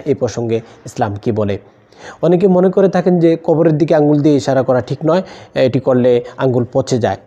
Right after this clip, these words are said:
ইসলামের দৃষ্টিতে এটি একটি ভিত্তিহীন কথা, কেননা জীবিত মানুষের দিকে যদি আঙ্গুল দিয়ে ইশারা করা যায়, তাহলে মৃত ব্যক্তির কবরের দিকে আঙ্গুল দিয়ে কেন ইশারা করা যাবে না?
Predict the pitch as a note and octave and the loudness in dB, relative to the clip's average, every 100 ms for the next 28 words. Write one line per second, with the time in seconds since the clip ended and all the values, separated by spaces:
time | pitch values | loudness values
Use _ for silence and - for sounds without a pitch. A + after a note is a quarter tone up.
0 | _ _ _ - - - - F#3+ G3+ E3 | _ _ _ -20 -20 -10 -2 2 4 4
1 | E3+ - F3 E3 D#3 - - D3 E3+ F3 | 0 0 2 2 0 -4 -6 0 0 0
2 | D#3+ A#2+ C3+ - F#3 C3+ C3+ A#2 A2 G#2 | -2 0 -2 0 -2 -2 -4 -2 -4 -6
3 | - _ _ _ _ _ _ _ D#3+ D#3+ | -10 _ _ _ _ _ _ _ -2 0
4 | C3+ - - _ _ _ C3+ D3+ G3+ G#3+ | 0 -4 -14 _ _ _ 0 2 2 2
5 | G#3 G3+ G3 F#3 E3+ F#3+ F3+ F#3 F3 D#3+ | 2 2 2 2 2 2 2 2 2 2
6 | D3 C#3 A#2 B2 A#2 A#2+ A2 C3 E3 - | 2 2 0 -2 -2 -2 -2 -2 -2 -6
7 | - _ F3 E3+ E3 D#3 - - - D#3 | -20 _ -2 0 2 0 -4 -14 -2 0
8 | D#3+ D#3+ D#3 D#3 - C#3+ D3+ C3+ D3 C#3 | 2 2 2 -2 0 0 2 2 0 2
9 | C3 C3 C3 B2+ B2 A2+ - G#2+ G#2 G#2 | 0 0 0 0 0 -2 -4 -6 -6 -6
10 | G#2 G#2+ G#2 | -8 -10 -12